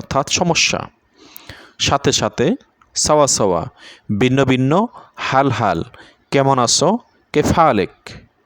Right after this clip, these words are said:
কেমন আছো? কেবল হাল। কি? এশ অথবা এশফি। যাওয়া, কোথাও যাওয়াকে ওরা বলে রোহ,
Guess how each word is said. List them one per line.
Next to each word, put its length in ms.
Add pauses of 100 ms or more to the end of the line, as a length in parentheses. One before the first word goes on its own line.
(100)
কেমন 320
আছো? 200 (520)
কেবল 320
হাল। 260 (600)
কি? 140 (680)
এশ 100 (220)
অথবা 280 (160)
এশফি। 400 (1800)
যাওয়া, 320 (360)
কোথাও 260 (100)
যাওয়াকে 460 (280)
ওরা 240
বলে 160 (160)
রোহ, 180